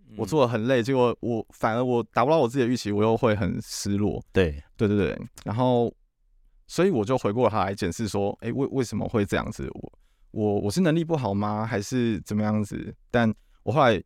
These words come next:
Speaker 2: 有去思考，其实不是能力不够，
Speaker 1: 嗯。
Speaker 2: 而是如果我都是靠自己的力量的话，
Speaker 1: 对。
Speaker 2: 每个人的时间就是二十四小时嘛，
Speaker 1: 嗯。
Speaker 2: 所以不管，不论你再怎么努力，其实你能做到的就是有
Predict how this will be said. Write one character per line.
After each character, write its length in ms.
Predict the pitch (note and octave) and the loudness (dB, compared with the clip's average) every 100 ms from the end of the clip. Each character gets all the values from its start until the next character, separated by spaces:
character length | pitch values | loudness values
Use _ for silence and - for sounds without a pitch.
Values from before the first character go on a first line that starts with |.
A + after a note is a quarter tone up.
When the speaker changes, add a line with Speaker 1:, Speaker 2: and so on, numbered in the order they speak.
| - | -2
Speaker 2:
有 220 | A2+ G2+ | 0 0
去 280 | - A#2+ A2+ | 0 -2 -2
思 240 | - G#2+ | 0 -4
考， 260 | - F2 - | -2 -4 -4
其 140 | A2+ | -4
实 80 | F#3 | -4
不 120 | F#2 | -2
是 300 | B2 D3 B2 - | 0 0 0 0
能 120 | A2 | 0
力 80 | A#2+ | 0
不 140 | A2 | -2
够， 220 | G#2 G#2+ | 0 2
Speaker 1:
嗯。 20 | |
Speaker 2:
而 40 | G#2 | 2
是 300 | B2 A#2 A2+ _ _ _ _ _ | 0 0 -2 _ _ _ _ _
如 160 | - E3+ | -2 2
果 100 | F3+ | 2
我 120 | A2 | 2
都 160 | A#2 A#2+ | 2 0
是 440 | - A#2+ A2 F#2 - | 0 0 0 -2 -6
靠 420 | - A2 G#2 F#2+ | 0 2 2 0
自 200 | - A#2+ | -4 -6
己 140 | G2 | -2
的 160 | F#2+ G2 | 0 0
力 240 | G2 B2 | 0 0
量 180 | C3 A#2+ | 2 2
的 80 | F#2+ | 2
话， 240 | G#2 F2 - | 0 -2 -2
Speaker 1:
对。 240 | - F#2+ D#2 | -4 -4 -2
Speaker 2:
每 120 | A2+ | -2
个 120 | G#2 G#2+ | 0 2
人 160 | G#2+ | 4
的 200 | A2+ A2+ | 4 2
时 200 | G#2 A2 | 0 -2
间 100 | A#2 | 0
就 80 | B2 | 0
是 80 | C3 | 0
二 120 | C#3 | 0
十 80 | A2 | 0
四 180 | - B2+ | -2 -2
小 220 | G2+ E2 | 0 0
时 120 | A2 | 2
嘛， 220 | A2 F#2 D2 | 0 0 -2
Speaker 1:
嗯。 40 | |
Speaker 2:
所 160 | - C3 | -2 -2
以 120 | A#2+ _ _ _ - | -2 _ _ _ -8
不 100 | C3+ | -2
管， 320 | G3 E3+ C3+ _ - | 0 0 0 _ -2
不 120 | D3 | 0
论 320 | E3 G3+ D3+ | 4 4 4
你 160 | G#2+ G2 | 2 2
再 420 | C#3 B2+ A2 G#2 | 2 4 2 0
怎 120 | G2+ | -2
么 120 | G2 G2 G2 | 0 0 -2
努 240 | G#2 G2+ F#2+ | -2 -2 0
力， 240 | A#2 F#2 | 0 0
其 160 | - A2 | -2 -4
实 340 | - G2+ G2+ - - | -2 -2 -2 -6 -2
你 140 | G#2 | 0
能 180 | G2+ G#2 | 2 0
做 180 | B2 G#2 | 0 0
到 200 | G#2+ G2 | 2 2
的 40 | |
就 140 | G#2 | 0
是 140 | G2+ G2+ | 0 0
有 120 | - | -2